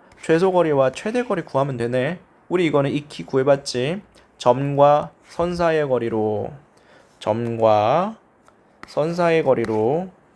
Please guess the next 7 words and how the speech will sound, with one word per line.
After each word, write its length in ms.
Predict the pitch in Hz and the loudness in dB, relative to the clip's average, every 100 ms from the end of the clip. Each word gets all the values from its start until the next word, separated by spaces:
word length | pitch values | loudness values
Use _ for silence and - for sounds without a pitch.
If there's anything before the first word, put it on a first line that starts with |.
| - - _ _ _ _ _ - | -20 -20 _ _ _ _ _ -6
이 100 | 135 | -2
루트 180 | 170 151 | -2 -4
십삼을 440 | 165 - 151 147 | -6 -2 0 0
알아내면 540 | - 117 143 131 123 123 | 0 2 2 2 -2 -6
되고, 440 | 117 123 117 117 - _ _ _ _ _ _ _ _ - | -6 0 0 -2 -16 _ _ _ _ _ _ _ _ -16
최소 840 | - 214 208 202 196 196 202 190 | -2 2 4 4 2 0 0 2
거리는 600 | 175 147 147 180 214 220 | 2 0 0 -2 -2 -6